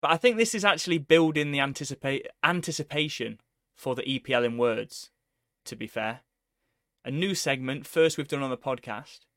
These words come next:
And it's bloody getting a lot of anticipation. It's getting, I need a drum roll, really, don't we? Need a bloody drum roll.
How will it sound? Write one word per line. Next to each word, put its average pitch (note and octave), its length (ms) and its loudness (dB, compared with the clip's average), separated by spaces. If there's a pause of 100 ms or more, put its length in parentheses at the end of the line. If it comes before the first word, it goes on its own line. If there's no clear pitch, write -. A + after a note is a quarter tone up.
(1160)
And B2 440 0 (220)
it's C3+ 180 -6
bloody C#3+ 500 -4
getting B2+ 380 0
a B2 80 0
lot C3 420 0
of A#2 80 -2
anticipation. A#2 760 -8
It's - 180 -16
getting, B2 420 -4 (1900)
I G3 120 2
need A#3 180 4
a D3 40 0
drum D3+ 260 4
roll, A2+ 140 2
really, A2+ 260 0
don't A#2+ 200 -2
we? A2+ 180 -8 (1160)
Need F3+ 440 0
a C3 120 -2
bloody C#3 680 -6
drum A#2 340 -6
roll. G#2 240 -10